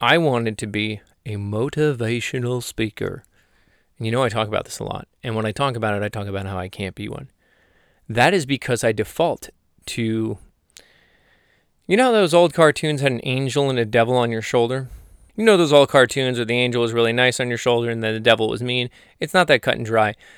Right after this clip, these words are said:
But I do look to the people I trust the most and, uh,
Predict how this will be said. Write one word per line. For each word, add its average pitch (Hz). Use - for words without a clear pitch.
But 139
I 135
do 165
look 143
to 139
the 117
people 123
I 110
trust 123
the 120
most 110
and, 107
uh, 101